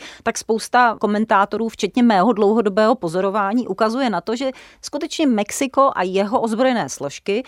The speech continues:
se do jisté míry staly tou zdí, protože oni, oni začali bránit, eh, tomu, eh, průchodu migrantů, kteří do U S A mířili z Střední Ameriky či dokonce z Jižní Ameriky.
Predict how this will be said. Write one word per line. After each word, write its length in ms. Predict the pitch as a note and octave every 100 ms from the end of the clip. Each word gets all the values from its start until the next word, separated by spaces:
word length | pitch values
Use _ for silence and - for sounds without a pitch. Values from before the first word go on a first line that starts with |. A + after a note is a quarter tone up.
| -
se 140 | - G#3
do 80 |
jisté 320 | D4 - D4+ D#4
míry 300 | D#4 E4 E4+
staly 400 | - - - -
tou 320 | - F#3 F3+ E3+ _
zdí, 580 | D#3 F3+ E3+ E3+ F3 A3
protože 420 | A#3+ F#3+ G3+ A#3
oni, 560 | - G3 G#3 G#3 A3 C4+
oni 380 | G3 F#3+ F#3+ A3+
začali 340 | G#3 - B3+
bránit, 680 | B3 G3+ E3 D#3+ F3+ A3+ B3+
eh, 40 | - F#3 F3+ F3 F3
tomu, 420 | G3+ G3 G#3 G3+ -
eh, 40 | F3 E3+
průchodu 440 | G#3 A3 - B3+
migrantů, 580 | G#3+ F3 F#3+ G3 A3 G3+ - -
kteří 440 | - G3+ G3+ G#3 - F#3
do 140 | F#3+
U 120 | F#3+
S 160 | G3 -
A 120 | E3+
mířili 640 | E3+ D#3+ F3 F3 E3+ E3 -
z 200 | C#3+ E3+ D#3 D3+ - _
Střední 420 | - - D#3+ D#3+
Ameriky 360 | C#3+ D#3+ D3+ -
či 140 | - E3+
dokonce 360 | C#3+ D3 D#3+
z 60 | D#3
Jižní 300 | C#3 C#3 D3
Ameriky. 380 | B2+ A#2+ -